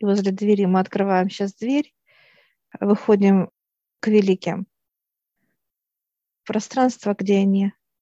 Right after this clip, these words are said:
И вот этот наш вот жизненный путь, он раз и сделался просто дверью. И мы щас вот обходим каждую свою дверь.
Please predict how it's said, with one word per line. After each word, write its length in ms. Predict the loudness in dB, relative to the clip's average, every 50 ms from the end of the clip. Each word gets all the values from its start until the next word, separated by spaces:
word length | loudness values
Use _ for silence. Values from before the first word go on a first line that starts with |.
| _ _ _ _ _ _ _ _ _ _ _ _ _ _ _ _
И 80 | -2 0
вот 180 | 0 2 2 0
этот 280 | 2 2 2 0 0 _ _ _ -8 -4
наш 600 | -2 0 2 2 0 0 -2 -4 -6 -8 -12 -16 _ _ _ _ _ _ _ _ _ _ _ _ _ _ _ _ _ _ _ _ _ -10
вот 140 | -8 -6
жизненный 480 | -2 -2 -2 0 0 2 2 2 2 0
путь, 480 | -2 -2 -4 -4 -4 -4 -6 -14 -20 _ _ _ _ _ _ _ _ _ _ _ _ _ _ _ _ _ _ _ _ _ _ _ _ _ _ _ _ _ _ _ _ _ _ _ _
он 180 | -2 0 2
раз 320 | 2 4 2 2 0 -2 -8 -10
и 80 | -8 -8
сделался 580 | -8 -6 0 2 2 2 2 0 -2 -6 -6
просто 380 | -6 -4 -4 -6 -6 -4 -6 -6
дверью. 600 | -4 -4 -4 -2 -2 -2 -2 -2 -4 -6 -8 -12 _ _ _ _ _ _ _ _ _ _ _ _ _ _ _ _ _ _ _ _ _ _ _ _ _ _ _ _ _ _ _ _ _
И 60 | -2
мы 140 | 0 0 0
щас 200 | 0 -2 -4 -6
вот 120 | -4 -4
обходим 500 | -4 -4 -4 -6 _ -6 -4 -2 -4 -6 -4
каждую 380 | -2 -2 -2 -2 -4 -6 -8 -10
свою 340 | -10 -6 -2 0 0 0 0
дверь. 460 | -2 -2 -2 -2 -2 -2 -6 _